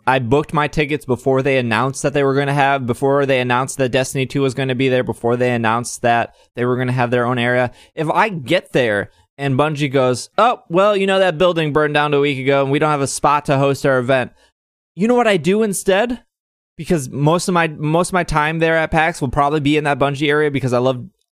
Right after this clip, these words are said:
I love Destiny. If for some reason that doesn't exist when I get there, I'm not gonna say, "Hey, I want my two thousand dollars back because I paid to go to pax West and this specific thing at pax West didn't work slash wasn't there slash." You know what I do? I do other stuff.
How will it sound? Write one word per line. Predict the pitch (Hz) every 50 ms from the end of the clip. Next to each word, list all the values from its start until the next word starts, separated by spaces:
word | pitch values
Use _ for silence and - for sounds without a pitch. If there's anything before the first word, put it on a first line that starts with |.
| _ _ _ _ -
I | 107 113 123
love | 123 131 131 120 113
Destiny. | 156 156 165 - - 131 107 98 104 - - _ _ _ _ _ _ _ _ _ _ _ _ _ _ _ _
If | - 170 156 - - - -
for | - - 180
some | 165 - 214 202 202
reason | 208 208 196 185 180
that | 190 185 165
doesn't | 175 165 180 185
exist | 180 165 165 170 175 165 -
when | 202 185
I | 180 170
get | 151 165 165
there, | - 202 202 - -
I'm | 185 190
not | 202 196 -
gonna | 214 196
say, | 175 - 196 180
"Hey, | 180 190 190 185
I |
want | 185 185 185 175
my | 185 180 175
two | - - 196 196 185
thousand | 190 180 175 175 175
dollars | 170 160 165 165 170 175 165 143
back | 147 160 151 147 143 -
because | 151 127 - 160 143 139 135 117 - - - _ _ _ _ _ _
I | 113 131 143 147
paid | 135 147 156 160 160 160 139
to | 147
go | 131 151 147 147
to | 139 123
pax | - 143 139 139 139 - -
West | 143 139 139 127 120 - - - -
and | - 135 131 127 127
this | 139 135 -
specific | - - 151 139 - 160 143 139 -
thing | 151 139 135
at | 123 -
pax | 131 131 131 - -
West | - 139 135 131 - - 117 110 101 -
didn't | - 139 143 143 - 73 113
work | 120 127 127 131 -
slash | - - 131 123 123 -
wasn't | 127 127 131 123 131 123 120
there | - 117 120 117 117
slash." | - - 120 113 113 - - - - - _ _
You | 180
know | 214 240
what | 247 226
I | 220 214
do? | 190 240 269 311 269 - - - -
I | - 180
do | 156 214 240 240 -
other | - 196 156 160 131
stuff. | - - - 135 131 113 - - -